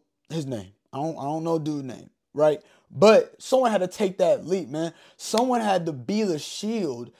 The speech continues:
to take all the bullets, take all the riot, take all the, uh, criticism in order for people like my age,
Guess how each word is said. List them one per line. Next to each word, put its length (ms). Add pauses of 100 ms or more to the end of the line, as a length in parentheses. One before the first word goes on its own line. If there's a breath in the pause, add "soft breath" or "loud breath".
(140 soft breath)
to 80
take 240
all 200
the 80
bullets, 360
take 200
all 280
the 100
riot, 360 (160 loud breath)
take 180
all 220
the, 120
uh, 400
criticism 680 (260 loud breath)
in 120
order 240
for 160
people 360
like 320
my 300
age, 320